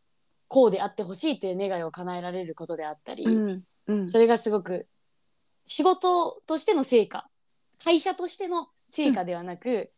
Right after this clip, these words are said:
Speaker 2: うん。うん、うん。
Speaker 1: 自分としての成果になっているというか、
Speaker 2: うん。
Speaker 1: まあ、例えばこれをやるとし-、お二人がすごい喜んでくれるみたいなことだったりだとか、めっちゃわかりやすいのだと、
Speaker 2: うん。
Speaker 1: っていう、なんか、それがあるからなのかもなと思いましたね。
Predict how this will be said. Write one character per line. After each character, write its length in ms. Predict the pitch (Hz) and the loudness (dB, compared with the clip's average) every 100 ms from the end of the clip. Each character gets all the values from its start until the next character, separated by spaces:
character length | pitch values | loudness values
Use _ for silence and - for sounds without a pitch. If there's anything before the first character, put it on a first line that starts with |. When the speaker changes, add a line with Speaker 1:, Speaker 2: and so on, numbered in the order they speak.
| - | -2
Speaker 2:
う 60 | 233 | -2
ん。 20 | |
う 20 | |
ん、 20 | |
う 20 | |
ん。 40 | 208 | 0
Speaker 1:
自 140 | 214 | 0
分 220 | 294 339 | 2 2
と 120 | 330 339 | 0 -2
し 60 | |
て 80 | 359 | 0
の 100 | 262 | 0
成 200 | 254 220 | 4 4
果 100 | 196 | 4
に 80 | 165 | -6
な 80 | 160 | -10
っ 40 | |
て 120 | - | -10
い 60 | 165 | -8
る 120 | 165 | -8
と 100 | - | -8
い 120 | - | -8
う 80 | - | -6
か、 340 | - 214 175 - _ | 0 2 2 -4 _
Speaker 2:
う 80 | 214 | 2
ん。 220 | 226 226 220 | 4 6 6
Speaker 1:
ま 60 | 294 | 6
あ、 20 | |
例 100 | 285 | 6
え 20 | |
ば 60 | 226 | 6
こ 120 | 262 | 6
れ 80 | 247 | 6
を 40 | |
や 100 | 247 | 4
る 140 | 247 | 2
と 100 | 247 | -2
し-、 280 | 226 240 233 _ _ | -6 -10 -14 _ _
お 60 | 196 | -12
二 160 | 196 262 | 0 2
人 80 | 226 | 2
が 60 | |
す 140 | 226 240 | -2 2
ご 80 | 262 | 4
い 60 | |
喜 340 | 202 220 208 220 | 4 2 0 -4
ん 60 | |
で 100 | 208 | -4
く 100 | - | -4
れ 140 | 202 196 | -2 -2
る 140 | 202 | -4
み 100 | 190 | -8
た 100 | 180 | -12
い 40 | |
な 100 | 165 | -12
こ 100 | 151 | -10
と 80 | 170 | -6
だ 60 | 160 | -6
っ 80 | - | -6
た 80 | |
り 100 | 156 | -10
だ 80 | 147 | -10
と 120 | - | -12
か、 300 | - 185 160 - _ _ | -2 0 0 -4 _ _
め 80 | 180 | -4
っ 20 | |
ち 60 | 180 | 0
ゃ 60 | |
わ 80 | 175 | 0
か 100 | 175 | 2
り 60 | 170 | 2
や 120 | 170 | 0
す 140 | - | -2
い 60 | 165 | -4
の 100 | 151 | -6
だ 100 | 151 | -4
と、 280 | 160 269 - - | 2 2 2 -2
Speaker 2:
う 100 | 214 | -2
ん。 120 | 190 | -2
Speaker 1:
っ 40 | 185 _ _ _ | -6 _ _ _
て 140 | 330 | 4
い 280 | 311 302 294 | 6 4 0
う、 100 | - | -2
な 80 | 254 | -4
ん 20 | 240 | -4
か、 60 | |
そ 120 | 175 339 | 0 4
れ 140 | 381 | 6
が 160 | 381 220 | 8 6
あ 80 | |
る 320 | 202 214 214 220 | 4 0 -2 -4
か 140 | 208 | -6
ら 80 | 180 | -10
な 80 | 175 | -10
の 80 | 175 | -12
か 120 | 170 | -12
も 100 | 170 | -6
な 240 | 214 214 | -4 -4
と 100 | 196 | -4
思 160 | 160 151 | -8 -10
い 60 | |
ま 100 | 151 | -14
し 60 | 151 | -14
た 100 | |
ね。 60 | - | -16